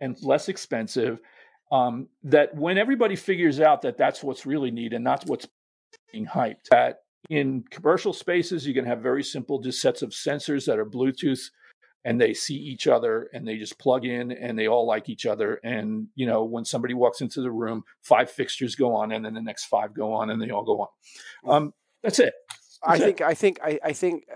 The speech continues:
Speaker 2: I'm gonna, I'm gonna add to what you just said, or I'm gonna, maybe, maybe it's a pushback. I don't know.
Speaker 1: Yeah.
Speaker 2: So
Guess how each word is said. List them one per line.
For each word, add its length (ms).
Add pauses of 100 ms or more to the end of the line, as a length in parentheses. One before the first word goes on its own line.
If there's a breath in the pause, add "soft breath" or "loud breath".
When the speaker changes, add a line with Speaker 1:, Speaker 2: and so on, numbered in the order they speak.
(160)
Speaker 2:
I'm 100
gonna, 300
I'm 100
gonna 220
add 300
to 100
what 160
you 80
just 240
said, 180
or 80
I'm 100
gonna, 240
maybe, 380
maybe 220
it's 100
a 60
pushback. 600
I 80
don't 140
know. 160 (320 loud breath)
Speaker 1:
Yeah. 300
Speaker 2:
So 340